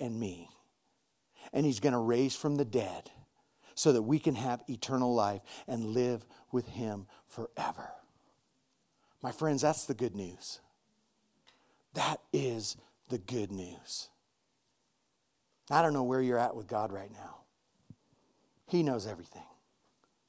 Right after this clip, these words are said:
He knows what you're going through. He knows your pains, your sorrows, your sins. And he's calling you back right now. Jesus is among us,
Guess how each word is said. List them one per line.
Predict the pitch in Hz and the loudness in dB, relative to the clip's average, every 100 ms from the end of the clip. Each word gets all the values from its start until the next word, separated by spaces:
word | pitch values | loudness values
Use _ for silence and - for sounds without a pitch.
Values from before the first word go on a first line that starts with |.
| _ _ _ _ _ _ _ | _ _ _ _ _ _ _
He | - 165 | -2 2
knows | 156 135 | 4 2
what | 117 127 | 0 -4
you're | 131 | -4
going | 123 127 120 | -2 0 -2
through. | 135 131 127 - | 0 0 0 -4
He | 135 | -2
knows | 135 107 | 0 -2
your | 113 | -6
pains, | 156 151 147 120 | -2 0 0 -4
your | |
sorrows, | 107 160 143 135 131 | -2 4 6 6 2
your | 110 | -4
sins. | - 139 127 123 127 120 - - _ _ _ _ _ _ _ _ _ _ _ _ _ _ _ _ _ _ _ _ _ _ - | -6 -2 0 0 -2 -6 -12 -16 _ _ _ _ _ _ _ _ _ _ _ _ _ _ _ _ _ _ _ _ _ _ -10
And | 147 | -8
he's | 127 | -6
calling | - - 147 156 151 | -4 0 2 2 2
you | 143 | 0
back | 123 104 95 - | 0 -2 -2 -8
right | 101 107 | -10 -10
now. | - - - - _ _ _ _ _ _ _ _ _ _ _ _ _ _ _ _ _ _ _ _ _ _ _ - | -14 -12 -14 -18 _ _ _ _ _ _ _ _ _ _ _ _ _ _ _ _ _ _ _ _ _ _ _ -2
Jesus | - 175 160 180 - | 2 4 6 4 2
is | 165 135 | -4 -4
among | 131 127 113 | -4 -4 -6
us, | 87 - - - - | -8 -8 -6 -6 -10